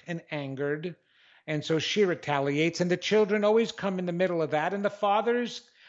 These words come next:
are dealing with the pain of that. So what is the best resort? Well, exactly what my friend did.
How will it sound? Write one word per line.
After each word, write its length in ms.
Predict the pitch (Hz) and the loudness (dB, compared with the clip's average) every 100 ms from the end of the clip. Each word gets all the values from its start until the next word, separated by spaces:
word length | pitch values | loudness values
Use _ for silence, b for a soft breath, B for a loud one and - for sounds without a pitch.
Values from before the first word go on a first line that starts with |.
| B | B
are 140 | 175 | 0
dealing 560 | 165 131 175 196 202 208 | 0 -2 0 2 0 0
with 200 | 175 170 | -2 -2
the 100 | 196 | -6
pain 600 | - - 233 240 240 226 - | -6 -4 0 2 0 -2 -2
of 200 | 165 135 | -4 -2
that. 340 | 139 127 - | -4 -4 -8
So 180 | - 170 | -4 -4
what 460 | 147 147 185 196 - | -2 2 2 2 -2
is 180 | 208 185 | -4 -4
the 100 | 190 | -6
best 420 | 156 185 196 196 - | -2 0 0 -2 -8
resort? 540 | 196 160 196 220 233 - - _ _ _ _ _ _ _ _ | -8 -6 -4 -2 -4 -10 -20 _ _ _ _ _ _ _ _
Well, 260 | 160 170 196 | -10 -8 -8
exactly 460 | 156 160 160 160 170 | -4 0 0 2 2
what 180 | 165 | 0
my 200 | 156 156 | 0 -4
friend 420 | 151 - 139 147 127 | -4 -4 -2 -2 0
did. 400 | 113 101 95 | 0 0 -8